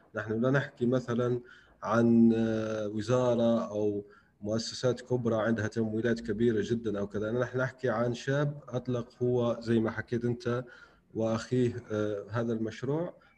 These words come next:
الحمد لله، آه، يعني، آه، واضح أنه، آه، في طريق النجاح والتوفيق إن شاء الله، يعني لأنه هذه أرقام جيدة.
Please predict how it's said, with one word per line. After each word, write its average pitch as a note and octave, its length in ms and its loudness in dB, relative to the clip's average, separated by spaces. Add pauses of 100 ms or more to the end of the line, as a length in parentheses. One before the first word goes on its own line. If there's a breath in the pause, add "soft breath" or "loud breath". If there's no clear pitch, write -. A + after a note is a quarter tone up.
الحمد D3 320 -2
لله، C#3+ 400 2 (340)
آه، A2+ 220 0
يعني، A#2 580 2 (640 loud breath)
آه، G#2+ 100 -2
واضح C3 440 4
أنه، B2+ 680 6
آه، G2+ 800 -6
في - 180 -12
طريق C3 300 2
النجاح A#2 500 2
والتوفيق A2 500 -4
إن G2+ 40 -14
شاء G2 220 -6
الله، G2 200 -4
يعني G2 260 -2
لأنه A2+ 380 4
هذه B2 140 2
أرقام A2+ 280 -2
جيدة. G2 360 -2